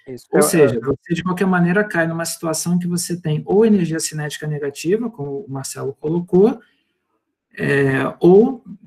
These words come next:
Speaker 2: enfim, eu, eu entendo que é, por causa do, do peso da integral funcional, seria mais correto colocar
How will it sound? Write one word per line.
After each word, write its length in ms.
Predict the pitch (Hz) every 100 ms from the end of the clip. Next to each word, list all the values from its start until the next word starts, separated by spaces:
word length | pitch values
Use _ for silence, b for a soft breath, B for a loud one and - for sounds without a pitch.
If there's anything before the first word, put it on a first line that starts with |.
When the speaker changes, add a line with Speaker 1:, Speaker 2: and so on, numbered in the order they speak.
| _ _ -
Speaker 2:
enfim, 240 | - 135
eu, 60 | 131
eu 160 | 139
entendo 260 | 147 151 156
que 120 | 156
é, 400 | 147 - - - _
por 120 | 147
causa 340 | - 156 160 156
do, 160 | 143 135
do 120 | 135
peso 500 | - 151 160 135 123
da 160 | 123
integral 500 | 127 127 120 131 135
funcional, 560 | 127 - 143 131 160 175 B B B _ _
seria 280 | - 143 143
mais 180 | 139 143
correto 340 | - 135 151
colocar 760 | - 160 156 156 143 170 180